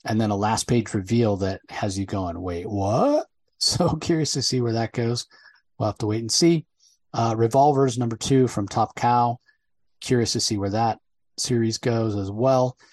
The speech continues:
And then Walking Dead Deluxe is up to number fifty-one. I can't believe fifty-one already for that book. Uh, over at Marvel, there's a few other titles, uh, that I didn't mention. Demon Ward's Shield of Justice number one. The Gambit miniseries finishes up with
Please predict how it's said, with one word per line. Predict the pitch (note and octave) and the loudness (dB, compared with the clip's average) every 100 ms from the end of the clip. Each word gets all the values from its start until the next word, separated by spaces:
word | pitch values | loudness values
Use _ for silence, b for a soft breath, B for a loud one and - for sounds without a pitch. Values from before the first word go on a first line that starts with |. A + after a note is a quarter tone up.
| b - | b -10
And | G#2+ G#2 | -2 0
then | G#2 | 0
Walking | G2+ A2+ B2 | 2 2 2
Dead | A2 G#2 | 0 0
Deluxe | G#2 G2 F#2+ - | 0 -2 -2 -4
is | F#2+ | -6
up | F#2+ | -6
to | - | -6
number | F#2+ F2+ F2+ F2 - | -4 -4 -4 -6 -8
fifty-one. | - A2 - F#2+ F#2+ F#2 F2 | -6 -6 -6 -6 -2 -2 -4
I | |
can't | G#2+ - A2+ | -10 -12 -10
believe | G2+ F2+ - _ _ _ _ | -10 -10 -14 _ _ _ _
fifty-one | - - A#2 G2 | -14 -8 -4 -4
already | F#2+ F2+ F2+ | -4 -6 -10
for | F2 | -10
that | F#2 - | -12 -10
book. | F#2+ - _ b b _ - | -12 -12 _ b b _ -4
Uh, | G#2+ G#2 G2+ G2 _ - | -2 0 -2 -4 _ -4
over | C3 C3 | 0 2
at | A2+ | 0
Marvel, | A#2+ B2+ A#2+ B2 | 2 0 2 0
there's | G#2+ | -2
a | G#2 | -6
few | - B2 | -2 0
other | A#2 A2 G#2 - | 2 0 -4 -8
titles, | - - A#2 A2+ A2 G#2 - _ | -8 -2 -2 0 -2 -6 -12 _
uh, | - - G2+ G#2+ D3 | -12 -8 -8 -8 -12
that | G#2+ | -12
I | G#2 | -8
didn't | A2 A2 | -4 0
mention. | B2+ - G#2+ | 0 0 2
Demon | C#3 D3 C3+ | 4 4 4
Ward's | C3 B2 - - | 2 0 -6 -8
Shield | - B2+ B2+ A2+ | -4 0 0 -2
of | G2+ | -4
Justice | - G#2+ - G#2+ - | -2 -2 -2 -4 -4
number | F2+ | -6
one. | F#2 C#3 A#3+ A3+ b b b b _ | -2 0 2 0 b b b b _
The | - | -6
Gambit | G#2+ C3+ C3+ C3 - | 0 2 4 2 2
miniseries | B2+ B2 - B2 A#2 - | 2 2 2 2 0 -2
finishes | A2 - G#2+ | -6 -6 -4
up | G#2+ G2+ | -4 -4
with | F#2 | -8